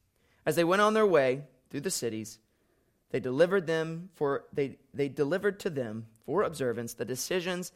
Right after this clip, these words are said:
that, that had been reached by the apostles and elders who were in Jerusalem. So the churches were strengthened in the faith, and they increased in number daily. And they went through the region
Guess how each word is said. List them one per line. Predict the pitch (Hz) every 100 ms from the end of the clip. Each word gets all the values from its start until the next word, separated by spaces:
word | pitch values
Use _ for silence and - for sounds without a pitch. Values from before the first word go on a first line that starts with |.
| _ _ _
that, | - 127 120
that | 131 139
had | 139 107
been | 120
reached | 120 156 160 -
by | 135
the | 131
apostles | 147 - 120 117 117 110 - _ _ _
and | 127
elders | 139 131 107 110 110
who | 127
were | 110
in | 113
Jerusalem. | 104 131 135 - 110 113 - _ _ _ _ _ _ _ _
So | 117
the | 104
churches | - 151 151 127
were | 127
strengthened | - - 151 160 185 - 180 185
in | 165
the | 175
faith, | - 110 - _ _ _ _ _ _ -
and | 113
they | 113
increased | 131 147 - 147 -
in | 131 120
number | 127 127 135 131 - _
daily. | - 107 104 98 - _ _ _ _ _ _ _ _ _ _ -
And | 160
they |
went | 165 233 233
through | 226
the | 202
region | 185 202 202 233